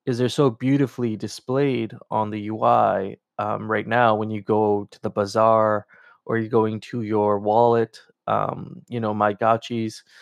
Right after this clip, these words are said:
and you can see them very beautifully displayed. Um, but you can't see that in the Gotchiverse when you're zoomed out, like, fifty X, <laughs> right?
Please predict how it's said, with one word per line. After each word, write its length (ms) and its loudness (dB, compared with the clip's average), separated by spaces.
and 100 -2
you 80 -2
can 160 -6
see 340 -4
them 380 -2
very 440 2
beautifully 540 -4
displayed. 680 0
Um, 640 -4
but 120 2
you 100 -2
can't 260 2
see 200 -2
that 120 8
in 80 4
the 80 -2
Gotchiverse 600 2
when 120 -6
you're 120 -4
zoomed 320 -6
out, 200 -2
like, 180 -10
fifty 380 -10
X, 400 -10
<laughs> 60 -10
right? 120 -10